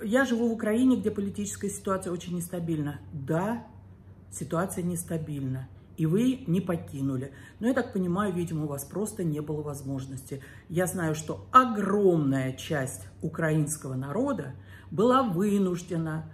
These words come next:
покинуть Украину, потому что там стало очень трудно жить. И я им, честно говоря,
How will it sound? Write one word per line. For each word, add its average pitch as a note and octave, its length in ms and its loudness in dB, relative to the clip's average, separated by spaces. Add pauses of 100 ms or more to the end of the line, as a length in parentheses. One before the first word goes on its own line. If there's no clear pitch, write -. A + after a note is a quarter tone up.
(140)
покинуть C#3+ 540 -4
Украину, D#3+ 640 -2 (320)
потому C#3 260 -6
что - 160 -10
там G3 260 0
стало C3 440 -8 (180)
очень D#3+ 500 -2
трудно C3+ 540 -10 (240)
жить. B2+ 420 -12 (1200)
И C3+ 80 -8
я F#3+ 240 2
им, A3 160 2
честно D#3 340 -6
говоря, C#3+ 400 -6